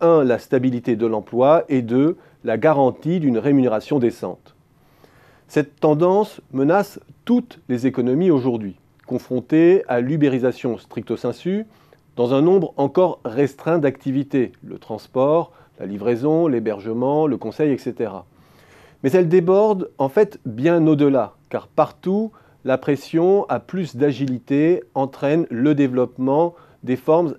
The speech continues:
intermittentes de travail, via les C D D courts, le freelance, le temps partiel court, l'intérim, l'auto-entrepreneuriat, les contrats zéro heure, et cetera. Et le gros risque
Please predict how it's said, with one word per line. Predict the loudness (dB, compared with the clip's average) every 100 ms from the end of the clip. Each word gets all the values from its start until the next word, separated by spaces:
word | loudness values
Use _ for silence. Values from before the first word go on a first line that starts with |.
| -2
intermittentes | -2 0 0 0 -2 -2
de | -2
travail, | -2 -4 -2 -2 -6 -12 _ _ _ _ -4
via | 0
les | 0
C | -2 -2
D | 0
D | -2
courts, | -2 -2 0 0 0 -6 _
le | -16
freelance, | -6 -2 0 2 0 -2 _ -10
le | -6
temps | -4
partiel | -4 -6 -8 -10
court, | -6 0 2 2
l'intérim, | -2 0 0 0 0 -2 -4 -4
l'auto-entrepreneuriat, | -4 0 0 0 -2 -2 -2 -2 -2 -2 -2 0 0 0 -6 _ -8
les | -4
contrats | -4 -2 -2 0
zéro | -2 0
heure, | 0 -2
et | -6
cetera. | -12 -14 -16 -20 _ _ _ _ _ _ _ _ _
Et | -2
le | 2 2
gros | 2 2 4
risque | 2 -2 -8